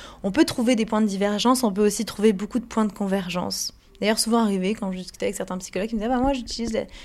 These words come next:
approche psychanalytique ou psychodynamique. » Et puis, en fait, quand j'ai lu sur la psychologie positive, bah, j'ai réalisé qu'il y avait certaines choses que je mettais déjà en place dans ma pratique.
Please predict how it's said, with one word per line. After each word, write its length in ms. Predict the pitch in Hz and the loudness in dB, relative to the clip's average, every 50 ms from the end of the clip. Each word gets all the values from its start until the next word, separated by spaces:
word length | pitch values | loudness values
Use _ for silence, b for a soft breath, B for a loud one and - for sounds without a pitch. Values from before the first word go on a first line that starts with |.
| B B - | B B -6
approche 320 | 196 196 - 233 226 226 | -4 -2 -2 -2 -2 -4
psychanalytique 520 | - - - 220 196 190 190 - 311 294 | -4 -2 0 0 2 0 0 -2 -4 -2
ou 60 | - 240 | -2 -2
psychodynamique. » 680 | - - - 220 240 214 196 208 196 185 233 294 - | -2 -2 -2 -2 0 0 0 0 0 0 0 0 0
Et 40 | 254 | 0
puis, 140 | 226 - 185 | 0 0 -2
en 80 | 185 | -2
fait, 160 | 185 - 285 294 | -2 -2 -2 0
quand 120 | - 240 240 | 2 0 2
j'ai 180 | 208 214 233 | 4 4 4
lu 200 | 208 208 240 302 | 6 8 8 8
sur 140 | 320 - 202 | 8 6 6
la 120 | 208 190 185 | 4 4 2
psychologie 480 | - - - - 208 202 208 202 233 | 2 -2 -2 -2 0 0 0 0 -2
positive, 560 | 226 220 202 180 175 170 170 - 233 277 294 277 B B B B B B | 0 0 -2 -2 -2 -6 -4 -2 -2 0 0 -2 B B B B B B
bah, 100 | B 202 | B 2
j'ai 140 | 226 208 254 | 4 6 6
réalisé 500 | 240 208 226 190 185 196 190 170 196 233 | 6 6 6 4 4 4 2 2 0 0
qu'il 80 | 226 - | 2 0
y 40 | |
avait 120 | 190 170 185 | 0 0 0
certaines 300 | 180 190 190 185 170 170 | 0 -2 -2 -2 -4 -2
choses 160 | - 240 233 | -2 -4 -2
que 120 | - - | -2 -2
je 100 | 208 190 | -2 0
mettais 320 | 190 180 160 - - - 190 | 0 -2 -2 -2 -2 -2 -2
déjà 260 | 190 - 190 196 - | -2 -4 -4 -4 -4
en 100 | - - | -4 -4
place 280 | 185 196 196 196 196 185 | -6 -4 -4 -4 -4 -4
dans 80 | 190 | -6
ma 120 | 185 - - | -6 -8 -8
pratique. 540 | - - 196 190 - - 220 - - - | -10 -12 -14 -14 -14 -16 -18 -18 -20 -20